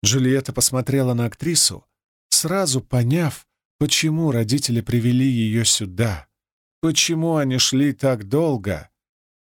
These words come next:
и так далеко. "Спасибо", поблагодарила Джульетта,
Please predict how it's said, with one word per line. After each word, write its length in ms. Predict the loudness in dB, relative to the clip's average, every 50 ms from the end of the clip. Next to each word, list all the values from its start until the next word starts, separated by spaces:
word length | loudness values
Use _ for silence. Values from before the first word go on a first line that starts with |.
| _ -2
и 120 | -2 -2 -2
так 380 | -2 0 0 0 0 -2 -2
далеко. 680 | -2 0 0 0 -2 -4 -4 -2 -2 -2 -2 -4 -8 -16 _ _ _ _ _ _ _ _ _ _ _ _ _ _ _ _ _ _ _ _ _ _ _ _ _ _ _ _ _ _ _
"Спасибо", 800 | -4 -4 -2 -2 0 0 0 0 0 -2 -4 -6 -6 -8 -10 -12 _ _ _ _ _ _ _ _ _ -2
поблагодарила 680 | 0 0 2 0 0 0 0 0 0 0 0 0 -2
Джульетта, 680 | -2 0 0 2 2 2 2 0 -2 -4 -8 -8 -8